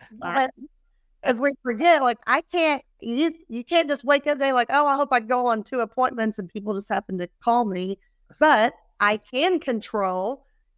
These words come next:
how many calls I make and how many appointments I set. So that's why we kinda started moving, is so we could have a little more control over our business. <laughs> Yeah. They love my jokes.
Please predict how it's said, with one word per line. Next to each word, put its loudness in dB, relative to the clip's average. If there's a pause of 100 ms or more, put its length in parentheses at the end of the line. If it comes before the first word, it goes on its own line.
how 2
many -2
calls 2
I 2
make 0
and -8
how 0
many 0
appointments -2
I -2
set. -8
So 0 (380)
that's 6
why 4
we 0
kinda 0
started -2
moving, -4 (160)
is -4
so 0
we -2
could -4 (440)
have 4
a 0
little 0
more -2
control -2
over -2
our -2
business. -2 (440)
<laughs> -2 (1900)
Yeah. -2 (400)
They 4
love 4
my -2
jokes. -10